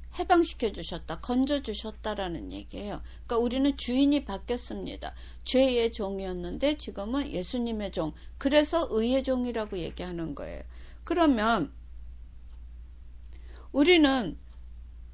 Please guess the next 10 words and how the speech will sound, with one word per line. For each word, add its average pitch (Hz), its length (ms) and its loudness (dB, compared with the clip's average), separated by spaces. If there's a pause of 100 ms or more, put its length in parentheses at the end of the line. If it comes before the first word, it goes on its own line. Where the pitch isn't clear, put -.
(120)
주홍같이 349 640 8
붉은 262 400 4
죄, 190 440 2 (460)
정말 277 320 6
죄밖에 277 520 6
진 220 220 0
것이 226 260 4
없는 185 360 0
그러한 302 460 4
우리들입니다. 185 1040 -4